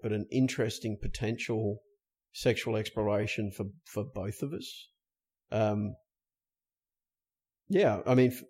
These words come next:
uh, let's just, let's just take this to a, to an added, not an extreme, but an added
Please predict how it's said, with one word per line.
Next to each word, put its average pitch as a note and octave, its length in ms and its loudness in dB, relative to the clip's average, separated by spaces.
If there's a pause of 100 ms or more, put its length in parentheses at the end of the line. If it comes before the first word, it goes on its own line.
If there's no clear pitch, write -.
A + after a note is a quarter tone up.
uh, - 140 0
let's D3+ 280 4
just, - 220 2 (580)
let's - 260 4
just - 280 2
take B2 220 4
this A#2 280 0
to A2+ 200 4
a, G#2 360 4 (140)
to A2 180 2
an G2+ 200 0
added, A2 300 4 (220)
not C3+ 180 2
an A2 80 0
extreme, G#2+ 460 -2
but G#2+ 100 0
an A2 140 2
added A2+ 320 2